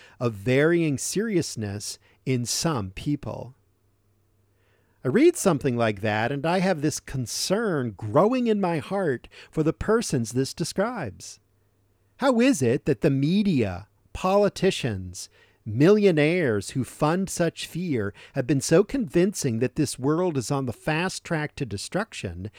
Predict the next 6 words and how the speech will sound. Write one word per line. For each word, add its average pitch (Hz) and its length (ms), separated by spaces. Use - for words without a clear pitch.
that 156 180
such 175 420
eco-anxiety 156 1700
is 90 200
real? 123 440
Fear. 123 760